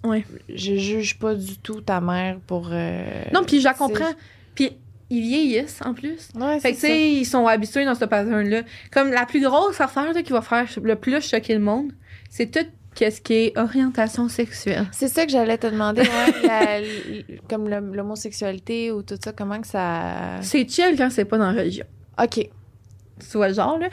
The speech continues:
Speaker 2: Ouais,
Speaker 1: Fait
Speaker 2: ok.
Speaker 1: que, euh, ma mère, elle a une amie qui est lesbienne.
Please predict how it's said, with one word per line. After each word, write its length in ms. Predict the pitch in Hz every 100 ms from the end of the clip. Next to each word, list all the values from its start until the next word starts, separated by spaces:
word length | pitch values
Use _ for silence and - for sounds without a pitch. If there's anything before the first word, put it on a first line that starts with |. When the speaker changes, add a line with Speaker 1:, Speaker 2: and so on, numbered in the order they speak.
| 233
Speaker 2:
Ouais, 240 | 226 208
Speaker 1:
Fait 100 | 240
Speaker 2:
ok. 60 | 233
Speaker 1:
que, 580 | 254 247 240 233 226 202
euh, 40 | -
ma 180 | 226 196
mère, 180 | 208 339
elle 120 | 233
a 40 |
une 100 | 208
amie 240 | 190 190 190
qui 100 | 202
est 20 |
lesbienne. 460 | 208 196 202 196